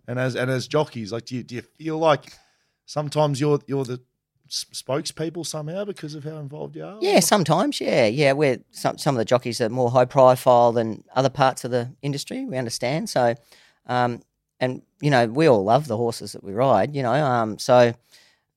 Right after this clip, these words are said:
Speaker 2: without them, we don't, um, have a, a life or a lifestyle to, to lead what we do. So,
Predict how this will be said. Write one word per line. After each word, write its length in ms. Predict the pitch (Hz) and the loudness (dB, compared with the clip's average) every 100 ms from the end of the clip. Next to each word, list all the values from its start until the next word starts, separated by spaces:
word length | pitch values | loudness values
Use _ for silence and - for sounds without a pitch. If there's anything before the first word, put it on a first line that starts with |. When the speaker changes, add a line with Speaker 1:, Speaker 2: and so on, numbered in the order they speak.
| _ - | _ -6
Speaker 2:
without 320 | 123 147 - | 2 2 4
them, 300 | 135 113 113 | 2 0 -2
we 120 | 131 | -4
don't, 300 | 120 127 120 _ _ _ _ _ - | 0 0 -2 _ _ _ _ _ -8
um, 320 | 127 117 110 | -2 -2 -2
have 260 | 104 131 127 | -4 -2 2
a, 260 | 110 107 - - | 2 0 -6 -4
a 60 | |
life 360 | 117 123 131 - | 4 8 8 6
or 100 | 120 | -2
a 160 | 110 104 _ - | 0 -2 _ 0
lifestyle 680 | 120 127 - 127 123 117 _ - | 2 2 2 4 4 0 _ -6
to, 260 | 120 113 - | -4 -4 -6
to 140 | - | -4
lead 240 | 117 120 107 | -2 -2 -2
what 140 | 113 | -4
we 80 | 110 | -4
do. 380 | 107 131 208 110 | -6 -6 -6 -8
So, 420 | - 110 110 98 | -4 0 2 0